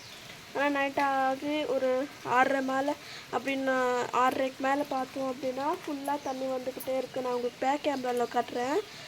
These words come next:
அம், பாருங்க, ரொம்ப ஒரு மாதிரி கஷ்டமாயிடுச்சு. இந்த வாட்டி தான் இந்த மாதிரி பண்ணது, எந்த வருஷமும் இந்த மாதிரி ஆகல. சரி பாருங்க, தொடர்ந்து இன்னையோட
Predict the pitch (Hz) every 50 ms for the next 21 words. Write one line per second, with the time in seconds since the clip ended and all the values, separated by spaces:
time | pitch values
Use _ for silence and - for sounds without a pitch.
0 | - - - - - - 240 254 247 247 247 247 247 247 247 247 254 262 - -
1 | - - 269 262 262 269 285 294 285 269 262 262 269 277 285 277 262 254 247 247
2 | 247 269 294 339 330 294 269 262 262 254 254 269 285 285 285 269 - - 277 254
3 | 262 262 269 269 262 262 - - - 262 254 - - - - - - - - -
4 | - - - - - - - 285 285 294 302 349 349 330 311 311 320 294 339 349
5 | 349 302 277 277 262 262 269 269 285 277 - 277 262 247 247 247 240 226 240 247
6 | 233 - - - - - - - 247 254 262 285 294 294 294 - - 285 277 285
7 | 294 277 269 254 247 254 254 247 254 262 254 247 247 247 247 254 247 254 254 247
8 | 240 247 262 285 330 381 - - - - - - - - - - - - - -
9 | - - - - - - - - - - - - - - - - - - - -
10 | - - - - - - - - - - - - - - - - - - - -
11 | 294 262 247 - 277 269 269 269 269 254 247 247 247 254 285 - - - - -
12 | - - - - - _ _ _ _ _ _ _ _ _ _ 269 277 - - -
13 | 277 254 254 254 254 269 269 277 302 302 294 277 - 262 262 262 262 269 269 277
14 | 285